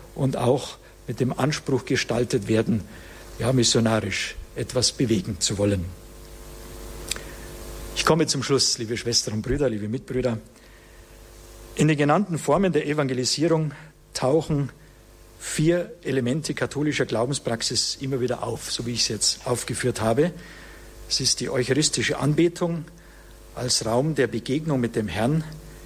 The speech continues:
in der der Herr selbst die Initiative ergreifen und den Menschen berühren kann. Es ist die biblische Katechese als Möglichkeit,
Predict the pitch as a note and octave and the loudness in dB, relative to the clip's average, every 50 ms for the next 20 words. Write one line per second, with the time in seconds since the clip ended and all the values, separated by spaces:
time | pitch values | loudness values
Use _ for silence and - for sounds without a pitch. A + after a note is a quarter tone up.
0 | - - - - - - - - C3 B2 A2+ B2+ B2+ C#3 B2 F#2+ G#2 A2+ C3 D#3 | -18 -18 -18 -18 -16 -16 -12 -4 0 4 6 6 6 6 2 2 2 2 2 4
1 | - - C#3 A#2+ B2 A#2 - - - - - - - - - C3 - - C3+ C3+ | 2 4 4 4 4 4 0 -2 -2 -4 -8 -10 -12 -12 -10 -8 -2 0 4 4
2 | C3 A2+ - - A#2 - - - D#3+ F3+ E3 D3 A#2 G#2+ - A#2 G#2+ A#2 C#3+ C#3 | 4 4 4 0 0 0 -2 -2 -2 2 4 4 2 4 2 -2 0 0 0 -2
3 | - - C#3 B2 - - - - - - - - - - - - - - - C3 | -2 -2 -2 -2 -2 -6 -14 -20 -20 -20 -20 -20 -20 -20 -20 -20 -20 -10 -2 -2
4 | B2+ A#2+ C3+ A#2 A#2 A2+ B2 C3+ - - - C#3 A#2 B2 A2 G#2 G#2+ B2 C3 A#2 | 2 4 4 4 4 4 2 2 0 0 -2 -2 0 0 2 4 6 6 6 4
5 | A2 G2 - - F2+ F2 F#2 - - - - - - - - - - - - - | 2 -2 -4 -6 -8 -8 -10 -12 -14 -18 -20 -20 -20 -20 -20 -18 -18 -16 -16 -16
6 | - - - - - - - - - - - - - - - - D3+ - - C3+ | -16 -16 -16 -16 -16 -14 -14 -14 -14 -14 -12 -6 0 0 2 2 2 2 0 0
7 | - - E3+ F3+ F3+ F3+ D#3 C3+ - C#3+ A#2+ - - B2 - D3 A#2+ - - B2 | -2 2 2 2 4 4 2 4 4 2 2 4 0 0 0 0 -4 -4 -2 0
8 | C3 C#3+ D#3 - F#3+ D#3+ C3+ B2+ A#2+ - - B2 B2+ C#3 D3 D#3+ E3+ D#3 - - | 2 2 4 4 4 4 4 4 2 0 2 2 2 2 2 2 0 0 0 2
9 | D3 C3+ C#3+ C#3 - | 4 4 4 4 0